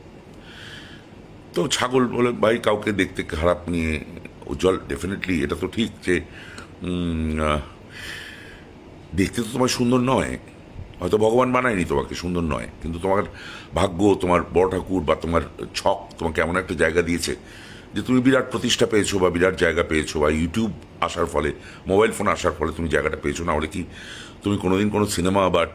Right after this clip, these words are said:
টিভি সিরিয়াল বা কোথাও কি চান্স পাবে? বা তুমি, উম, হয়তো এমন, এটাও খুব সত্যি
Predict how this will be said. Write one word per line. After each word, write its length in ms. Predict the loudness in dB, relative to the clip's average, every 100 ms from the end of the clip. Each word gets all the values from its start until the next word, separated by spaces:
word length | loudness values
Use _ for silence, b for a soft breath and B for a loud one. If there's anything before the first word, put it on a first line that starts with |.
| -6
টিভি 140 | -2 -2
সিরিয়াল 340 | 2 2 4
বা 100 | 2
কোথাও 240 | 0 -2
কি 100 | -2
চান্স 240 | 0 -2 0
পাবে? 240 | -2 0
বা 140 | 2 0
তুমি, 280 | 0 -6 -8 B B B B B B -6
উম, 380 | -4 -2 -2 -6 -4
হয়তো 300 | 0 2 4
এমন, 360 | 4 2 0 -4 0 2
এটাও 200 | 4 4
খুব 220 | 2 0 0
সত্যি 480 | 0 0 0 -2